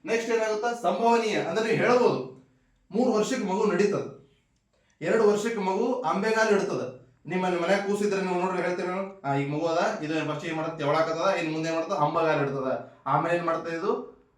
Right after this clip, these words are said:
ಆ, ತೆ-, ಸಾರಿ, ಫಸ್ಟ್ ತೆವಳ್ತದ, ಆಮೇಲೆ ಅಂಬೆಗಾಲು ಇಡ್ತದ ಅಂತ ಹೇಳ್ಬೋದು ನೀವು. ಅದೇ ಒಂದು ನಮ್ಮ ಮಗು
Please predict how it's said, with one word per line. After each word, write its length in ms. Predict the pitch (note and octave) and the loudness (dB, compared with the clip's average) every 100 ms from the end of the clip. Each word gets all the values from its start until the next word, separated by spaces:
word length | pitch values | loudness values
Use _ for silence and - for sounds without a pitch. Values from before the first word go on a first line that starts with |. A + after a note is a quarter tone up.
| _ | _
ಆ, 140 | C3 B2+ B2 A#2 - | -4 -2 -2 -4 -8
ತೆ-, 380 | - D#3 C#3 | 0 4 4
ಸಾರಿ, 200 | C3+ C#3+ | 2 0
ಫಸ್ಟ್ 160 | C#3 - | 0 0
ತೆವಳ್ತದ, 460 | E3 F3+ D#3 D3 C3+ | 0 2 4 4 4
ಆಮೇಲೆ 240 | E3 F3+ | 4 2
ಅಂಬೆಗಾಲು 340 | D3+ E3+ F3+ D#3 | 0 2 2 2
ಇಡ್ತದ 240 | C#3+ C#3 | 0 0
ಅಂತ 100 | D3 | 0
ಹೇಳ್ಬೋದು 360 | G3 G#3 G3 F3 | 4 6 6 4
ನೀವು. 160 | B2+ | 0
ಅದೇ 200 | G3+ F#3+ | 0 2
ಒಂದು 200 | F#3 F3 | 2 0
ನಮ್ಮ 280 | E3+ G3 G3 | -2 0 0
ಮಗು 400 | F#3+ G#3 G#3 - | 4 4 2 -6